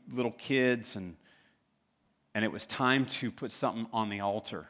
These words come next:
and let it die. And now, uh, guys, that does not mean that you have to completely give it up altogether, unless God says that. This was just an unhealthy thing that was going on in my life. Look at those things.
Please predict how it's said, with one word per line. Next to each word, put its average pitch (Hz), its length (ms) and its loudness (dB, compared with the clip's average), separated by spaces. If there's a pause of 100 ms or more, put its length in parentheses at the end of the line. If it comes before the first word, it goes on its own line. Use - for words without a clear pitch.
and 101 340 -8
let 101 180 4
it 92 220 -6
die. 95 300 2
And 95 100 -2
now, 113 160 4
uh, 123 140 -4
guys, 127 340 8
that 123 180 4
does 135 200 4
not 135 200 4
mean 131 300 4
that 117 120 -2
you 120 140 -2
have 123 260 2
to - 60 -4
completely 180 640 2
give 139 220 4
it 135 80 6
up 147 200 10
altogether, 131 520 6
unless 131 260 2
God 127 220 6
says 143 260 2
that. 123 200 4 (640)
This 175 300 8
was 170 140 4
just 160 180 6
an 151 180 6
unhealthy 143 920 4 (420)
thing 127 300 2
that 117 100 2
was 104 140 -4
going 117 200 -2
on 113 120 0
in 113 40 -2
my 117 100 2
life. 117 180 2 (180)
Look 196 380 6
at 202 80 2
those 196 180 6
things. 170 160 6